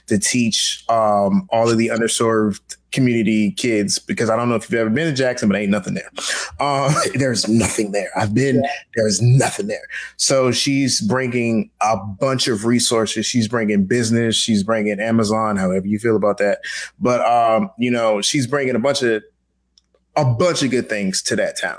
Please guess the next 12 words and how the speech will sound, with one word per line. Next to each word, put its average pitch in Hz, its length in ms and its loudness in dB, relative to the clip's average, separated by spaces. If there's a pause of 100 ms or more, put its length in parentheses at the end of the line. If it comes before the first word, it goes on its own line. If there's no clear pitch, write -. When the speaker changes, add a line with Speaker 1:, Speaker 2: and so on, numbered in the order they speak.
(120)
Speaker 1:
So, 104 640 2
Speaker 2:
Yeah. - 180 -2
Speaker 1:
you 120 60 0
know, 104 380 0
more, 139 360 2 (100)
again, 139 460 0 (160)
more 143 380 4
people 131 460 2
do 127 420 4
the 113 200 0
same 107 540 0
thing. 98 480 -8